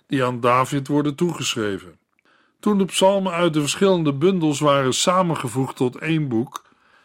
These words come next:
waarin met de psalmen honderdtwintig tot en met honderdvierendertig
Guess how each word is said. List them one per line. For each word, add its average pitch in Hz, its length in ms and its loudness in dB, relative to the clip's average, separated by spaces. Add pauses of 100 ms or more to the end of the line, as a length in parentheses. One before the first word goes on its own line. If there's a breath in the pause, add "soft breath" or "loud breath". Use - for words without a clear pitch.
(200 soft breath)
waarin 147 340 2
met 139 160 2
de 131 100 -2
psalmen 143 440 2
honderdtwintig 156 760 0
tot 147 220 -2
en 143 80 -2
met 127 160 -4
honderdvierendertig 127 1400 -2